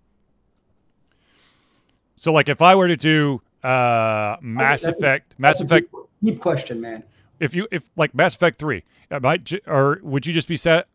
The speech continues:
Speaker 1: I mean, i-, it's just a graphical overhaul, okay?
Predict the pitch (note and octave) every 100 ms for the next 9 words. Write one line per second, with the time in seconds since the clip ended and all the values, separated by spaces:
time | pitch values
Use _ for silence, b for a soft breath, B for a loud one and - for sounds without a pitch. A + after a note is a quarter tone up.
0 | - C#3+ C#3+ C3 - _ _ _ _ D#3
1 | - C3+ E3 D3+ C#3+ E3 D#3+ D#3 D#3 D3+
2 | E3 D#3 C#3+ D#3 F#3